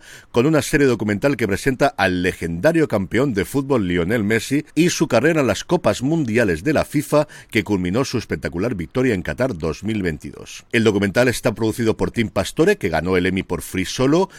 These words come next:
y como os comento, sigue sobre todo el periplo de Messi en el pasado Mundial de Qatar. Pues una patita más en el deporte de la pelota de Apple, que como recordáis ya tuvo el documental sobre el Madrid de la Champions del año pasado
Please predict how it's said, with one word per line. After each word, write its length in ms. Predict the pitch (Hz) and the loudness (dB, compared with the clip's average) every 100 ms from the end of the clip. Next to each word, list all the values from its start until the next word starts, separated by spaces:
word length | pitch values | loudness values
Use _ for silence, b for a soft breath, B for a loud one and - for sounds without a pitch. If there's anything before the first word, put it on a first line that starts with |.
| B - | B -2
y 140 | 139 | 0
como 180 | 104 120 | 0 -2
os 100 | - | -4
comento, 440 | 90 104 107 123 | -2 -2 -2 -4
sigue 240 | - 101 92 | -4 -4 -4
sobre 240 | 80 82 | -4 -2
todo 160 | 98 95 | -2 -2
el 80 | |
periplo 360 | - 87 87 90 | -2 -4 -2 -2
de 80 | 85 | 0
Messi 360 | 87 - 113 - | -2 -4 -6 -4
en 140 | 92 | -2
el 80 | 87 | -2
pasado 320 | 80 - 104 | -4 -4 -4
Mundial 480 | 92 78 78 80 73 | -4 -4 -2 -4 -4
de 80 | - | -6
Qatar. 340 | 87 147 - B B B | 0 0 0 B B B
Pues 220 | - 107 120 | 0 0 0
una 140 | 117 | -2
patita 300 | 104 104 101 | 0 0 0
más 200 | 123 139 | 0 -2
en 80 | 104 | -2
el 80 | 87 | -2
deporte 320 | 85 101 98 | -2 -2 -2
de 80 | 95 | 0
la 100 | 87 | 0
pelota 320 | 87 87 87 | -2 -2 -2
de 160 | 90 | 0
Apple, 300 | 104 117 147 | 0 2 0
que 160 | - 78 | 0 -6
como 160 | 76 73 | -6 -8
recordáis 460 | 73 80 85 90 | -8 -6 -4 -2
ya 100 | 90 | -4
tuvo 240 | - 104 92 | -2 -2 -2
el 80 | |
documental 540 | 82 78 80 80 98 85 B B | -4 -6 -6 -4 -4 -4 B B
sobre 580 | - - 123 101 87 82 | -10 -2 2 2 2 -2
el 140 | 92 85 | -2 -2
Madrid 340 | 82 85 101 | -2 -2 -2
de 120 | 76 | 0
la 100 | 82 | -2
Champions 400 | 78 104 90 76 | -2 -6 -4 -6
del 120 | 80 82 | -6 -6
año 160 | 87 | -4
pasado 160 | 101 | -4